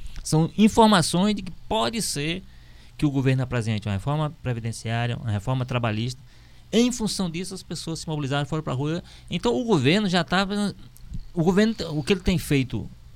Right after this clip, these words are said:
ultimamente é só negar que tem, <laughs> tem essa intenção. Ele tá negando porque a população tá na rua mobilizada, porque há essa possibilidade.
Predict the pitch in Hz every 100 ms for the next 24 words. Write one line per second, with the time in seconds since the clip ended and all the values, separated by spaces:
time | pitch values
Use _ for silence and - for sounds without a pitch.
0 | - - 147 170 147 117 127 180 208 190
1 | 196 214 226 156 170 180 - 190 - 185
2 | 180 - - 220 - 147 123 - - -
3 | - 262 269 214 226 254 - - - -
4 | 180 196 196 190 185 156 156 147 147 139
5 | 170 156 135 156 160 - 147 165 160 -
6 | 185 175 170 - 170 - 180 214 - 196
7 | 190 190 151 120 101